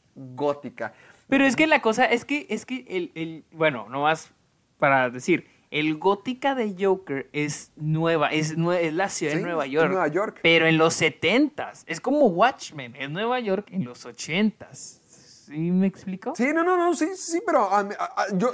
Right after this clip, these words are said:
Speaker 1: yo sé que está inspirado en Nueva York. Hasta, ¿te acuerdas? No sé si te acuerdas de que una vez estábamos viendo
Speaker 2: Sí,
Speaker 1: el
Speaker 2: sí, sí,
Speaker 1: trailer
Speaker 2: sí, creímos
Speaker 1: y nos
Speaker 2: que era, de hecho,
Speaker 1: confundimos
Speaker 2: Nueva
Speaker 1: y
Speaker 2: York.
Speaker 1: todo.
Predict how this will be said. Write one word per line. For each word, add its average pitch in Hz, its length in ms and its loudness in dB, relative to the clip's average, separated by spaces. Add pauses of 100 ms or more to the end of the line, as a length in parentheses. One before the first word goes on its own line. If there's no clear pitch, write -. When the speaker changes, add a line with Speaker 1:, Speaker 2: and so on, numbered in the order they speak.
Speaker 1:
yo 254 160 0
sé 277 140 0
que 285 80 -2
está 269 180 -2
inspirado 269 320 0
en 262 60 -2
Nueva 202 140 2
York. 269 240 2
Hasta, 208 320 2
¿te - 80 0
acuerdas? 226 300 0
No 220 140 0
sé 269 100 -6
si 277 140 -10
te 285 80 -4
acuerdas 240 300 -4
de 226 120 -6
que 196 240 -2
una 170 140 -4
vez 208 80 -2
estábamos 208 360 -2
viendo 160 160 -2
Speaker 2:
Sí, - 40 6
Speaker 1:
el 233 60 4
Speaker 2:
sí, - 40 -10
sí, 233 60 0 (160)
Speaker 1:
trailer 208 180 -4
Speaker 2:
sí, - 60 -18
creímos 185 400 4
Speaker 1:
y - 60 -2
nos - 60 2
Speaker 2:
que 180 120 4
era, 185 160 4
de 180 100 2
hecho, 135 200 0
Speaker 1:
confundimos 170 100 4
Speaker 2:
Nueva 135 180 0
Speaker 1:
y - 20 -6
Speaker 2:
York. 151 120 2
Speaker 1:
todo. - 300 -4